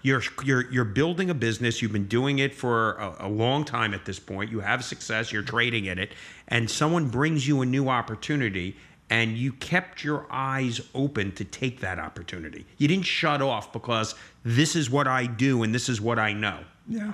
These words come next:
Speaker 1: That, that to me, again, is a bold move. So you have a partner now, okay? His name is Don Vaccaro.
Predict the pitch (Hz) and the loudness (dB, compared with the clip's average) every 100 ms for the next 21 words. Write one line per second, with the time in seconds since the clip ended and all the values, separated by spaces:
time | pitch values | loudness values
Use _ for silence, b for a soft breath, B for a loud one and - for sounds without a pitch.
0 | - 123 156 151 131 156 156 156 139 127 | 0 2 2 0 0 0 0 -4 -2 -2
1 | 120 107 98 107 104 - 120 117 110 107 | -2 -2 -4 -6 -6 -2 0 0 0 -2
2 | 98 87 - B B - 123 113 113 - | -2 -6 -12 B B 2 4 2 0 -8
3 | 113 120 117 - 147 120 98 87 78 - | -4 0 0 0 -2 -2 -4 -12 -12 -18
4 | - _ _ - 101 110 107 113 101 117 | -20 _ _ -10 -2 2 2 2 0 0
5 | 110 101 117 120 147 - 113 95 131 | 0 0 0 0 -4 -2 -2 -2 -6